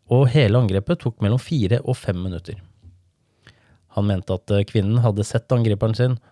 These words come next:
og at drapsmannen hadde holdt henne over munnen med hånden og skåret over strupen hennes med kniven.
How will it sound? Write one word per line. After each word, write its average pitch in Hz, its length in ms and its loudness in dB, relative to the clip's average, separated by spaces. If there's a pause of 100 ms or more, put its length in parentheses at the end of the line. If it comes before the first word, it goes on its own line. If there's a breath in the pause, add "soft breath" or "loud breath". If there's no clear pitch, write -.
og 147 80 0
at 147 80 -2
drapsmannen 123 520 2
hadde 143 120 2
holdt 120 220 0
henne 131 100 -2 (140)
over 135 160 2
munnen 139 340 2
med 147 140 2
hånden 135 320 0
og 143 100 -2
skåret 101 460 0
over 92 180 -2
strupen 90 320 -4
hennes 85 380 -6
med 95 160 -2
kniven. 85 300 -8